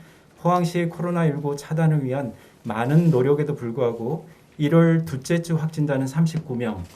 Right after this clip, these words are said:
셋째 주 확진자는 사십칠 명으로 점차 증가되는 추세였고 감염 재생산 지수는 일 점 이로 적절한 조치가 없으면,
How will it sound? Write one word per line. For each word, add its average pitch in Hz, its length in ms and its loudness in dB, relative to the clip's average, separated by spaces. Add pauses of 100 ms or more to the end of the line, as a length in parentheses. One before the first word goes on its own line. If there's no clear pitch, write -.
(400)
셋째 170 420 -2
주 170 140 -4
확진자는 147 720 0 (240)
사십칠 160 580 -6
명으로 143 520 0 (320)
점차 147 520 0
증가되는 151 560 6
추세였고 127 760 -4 (340)
감염 156 400 6
재생산 143 520 0
지수는 131 720 -6
일 151 160 0
점 156 240 2
이로 123 380 0 (380)
적절한 160 560 4
조치가 147 400 -2
없으면, 120 580 -2